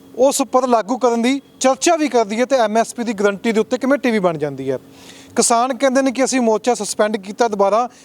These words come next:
ਫਿਰ ਆਵਾਂਗੇ ਜੇ ਸਾਡੀਆਂ ਮੰਗਾਂ ਜੋ ਰਹਿੰਦੀਆਂ ਨੇ ਉਹ ਨਾ ਪੂਰੀਆਂ ਹੋਈਆਂ।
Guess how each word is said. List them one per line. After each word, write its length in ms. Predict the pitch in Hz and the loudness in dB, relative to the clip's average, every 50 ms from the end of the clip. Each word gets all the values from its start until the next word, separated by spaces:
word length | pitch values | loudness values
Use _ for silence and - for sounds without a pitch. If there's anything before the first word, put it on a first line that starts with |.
| - - - | -20 -14 -4
ਫਿਰ 200 | - 254 294 320 | 0 2 2 4
ਆਵਾਂਗੇ 380 | 311 277 254 254 254 254 240 247 | 2 2 2 2 0 0 0 0
ਜੇ 120 | 220 247 | 0 0
ਸਾਡੀਆਂ 380 | 220 - 214 208 196 214 226 226 | -2 0 0 -2 0 0 0 0
ਮੰਗਾਂ 400 | 214 214 202 196 214 247 277 262 - - - - - - - 160 | 0 -2 -2 0 0 0 -2 -2 -8 -12 -20 -20 -20 -20 -14 -4
ਜੋ 200 | 156 220 285 285 | 0 0 2 2
ਰਹਿੰਦੀਆਂ 400 | 262 262 277 269 269 269 247 220 | 2 2 2 2 2 2 2 2
ਨੇ 220 | 220 233 262 269 - - - - - | 0 0 -2 -4 -8 -14 -14 -6 0
ਉਹ 200 | 269 302 254 302 | 2 2 2 2
ਨਾ 340 | 285 254 226 214 233 277 277 - _ _ _ _ - | 2 2 2 2 2 -2 -4 -6 _ _ _ _ -2
ਪੂਰੀਆਂ 300 | 254 269 254 262 247 202 | 0 0 2 2 2 0
ਹੋਈਆਂ। 320 | 156 156 147 143 139 123 | -2 -4 -8 -10 -10 -12